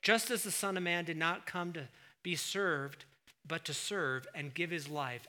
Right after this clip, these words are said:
as a ransom for many." It's the upside down nature of the kingdom of God that's on display on the cross. This is what Martin Luther talked about, that crazy Lutheran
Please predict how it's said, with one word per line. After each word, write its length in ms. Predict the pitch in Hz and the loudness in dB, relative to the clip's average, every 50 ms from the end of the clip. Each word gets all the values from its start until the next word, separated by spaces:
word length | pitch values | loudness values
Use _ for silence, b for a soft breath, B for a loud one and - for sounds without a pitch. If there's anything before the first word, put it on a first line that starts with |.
| - _ - | -14 _ -8
as 160 | 135 135 131 | -6 -6 -6
a 100 | 131 127 | -8 -10
ransom 600 | 123 123 127 123 127 131 131 - - 147 139 131 | -8 -6 -6 -4 -4 -4 -4 -6 -8 -8 -10 -12
for 200 | - - - 131 | -12 -12 -12 -12
many." 380 | 127 123 120 113 107 104 98 - _ _ _ _ _ _ _ _ _ _ _ _ _ _ _ _ _ _ _ - | -12 -12 -12 -14 -14 -16 -18 -20 _ _ _ _ _ _ _ _ _ _ _ _ _ _ _ _ _ _ _ -6
It's 160 | - 160 - | -4 -4 -2
the 180 | - 175 165 - - | 0 -2 -2 -2 -2
upside 460 | 175 180 - - - - 185 175 165 | -2 -2 -2 -4 -6 -4 -4 -6 -2
down 260 | 147 170 160 156 147 143 | -2 0 0 -2 -2 -6
nature 380 | 147 160 170 - - 139 131 | -6 -6 -4 -4 -4 -4 -6
of 100 | 123 117 | -6 -8
the 60 | 123 | -10
kingdom 420 | 120 - - 147 143 139 143 143 139 | -10 -8 -6 -6 -6 -6 -6 -8 -8
of 100 | 135 135 | -8 -8
God 300 | 160 170 175 156 135 - B B B | -6 -6 -4 -4 -4 -6 B B B
that's 180 | B 160 151 - - | B 2 2 2 0
on 200 | 156 165 170 170 | 0 2 2 2
display 460 | 151 147 - - - 175 180 180 170 | 0 0 -4 -4 -2 0 0 2 2
on 120 | 147 139 135 | 2 0 0
the 60 | 135 | -4
cross. 400 | - - - 185 185 156 - - B B B B B | -6 -6 -6 -4 -4 -4 -4 -8 B B B B B
This 120 | 208 196 | -2 2
is 60 | 226 | 4
what 140 | 220 208 202 | 6 6 8
Martin 340 | 180 196 202 220 226 202 180 | 8 10 8 8 8 6 4
Luther 300 | 190 208 214 - 190 165 | 4 4 4 4 2 2
talked 340 | - - 185 190 196 - - | 2 4 2 2 2 2 0
about, 300 | 196 165 165 151 147 135 | 2 4 4 4 4 6
that 200 | 151 156 160 - | 4 4 4 2
crazy 380 | - 185 180 190 190 190 185 | 4 6 6 6 8 6 4
Lutheran 640 | 170 160 170 202 202 - - - 202 190 170 151 | 2 2 2 0 0 0 -2 0 0 0 0 0